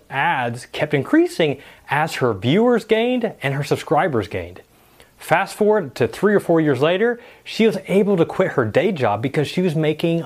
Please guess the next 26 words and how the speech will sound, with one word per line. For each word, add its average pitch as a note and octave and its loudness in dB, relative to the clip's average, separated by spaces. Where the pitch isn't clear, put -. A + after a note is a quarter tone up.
more D3 2
money A3+ 2
than F#3 0
her D#3 2
day G#2+ 0
job A#2 -2
with B2 -2
her A#2 0
YouTube A#2 0
videos. F#2+ -8
Now G3 2
she - 0
makes G3+ 2
almost F3 0
six - 0
figures F#3 2
every G3+ 0
year G3 2
just - -2
by G#3 0
putting D4 0
on D#4 0
makeup E4+ 2
every D4 2
single C#4 2
day. C#4+ 0